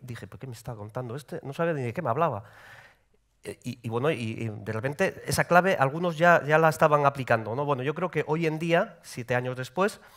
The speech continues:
eh, todo el mundo sabe de qué se está hablando. Todo el mundo está dando pasos, eh, hacia el, el cambio de la forma de trabajar.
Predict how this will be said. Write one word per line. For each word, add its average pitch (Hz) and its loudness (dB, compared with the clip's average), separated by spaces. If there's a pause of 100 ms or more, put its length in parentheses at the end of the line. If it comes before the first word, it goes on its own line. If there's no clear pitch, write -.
(420)
eh, 113 0 (360)
todo 160 4
el 117 0
mundo 117 -4
sabe 101 2
de 107 -6
qué 117 -6
se - -4
está 110 0
hablando. 92 -4 (400)
Todo 160 2
el 165 6
mundo 175 2
está 156 2
dando 151 0
pasos, 175 2 (320)
eh, 117 -2
hacia 113 0
el, 113 -4
el 117 -6
cambio 165 4
de 147 0
la 123 -2
forma 143 -2
de 120 -4
trabajar. 104 -2